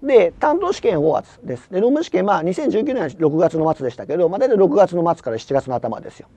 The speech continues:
で、まあ、もう、まあ、二千二十一年七月の頭じゃないかな。で、ここは大体一ヶ月ちょっとありますから、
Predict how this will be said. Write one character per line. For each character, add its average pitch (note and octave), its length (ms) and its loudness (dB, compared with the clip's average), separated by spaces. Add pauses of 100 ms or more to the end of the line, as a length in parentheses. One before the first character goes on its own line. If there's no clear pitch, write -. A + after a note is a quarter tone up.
で、 - 80 -20
ま - 120 -10
あ、 - 40 -12
も D3+ 120 -10
う、 - 40 -12
ま E3 200 -8
あ、 C3 40 -14
二 C#3 120 -6
千 G3 160 -6
二 F#3 140 0
十 - 80 -12
一 - 40 -12
年 C3+ 120 -6
七 - 140 -10
月 D3+ 100 -6
の D3+ 80 -8
頭 D3 220 -6
じ C3 80 -8
ゃ - 20 -10
な A2+ 80 -12
い G2 60 -16
か - 80 -10
な。 C3 120 -14 (480)
で、 A3 140 2
こ A#3+ 140 0
こ E4+ 60 -2
は D#4+ 80 6
大 E4 100 2
体 C#4+ 120 2
一 - 40 -6
ヶ D4 180 2
月 C4+ 160 4
ち - 60 -4
ょ D#4 40 -4
っ B3 40 -6
と - 100 2
あ - 20 6
り D3+ 60 2
ま C#3 140 -2
す - 100 -12
か B2 100 -4
ら、 D#3 320 4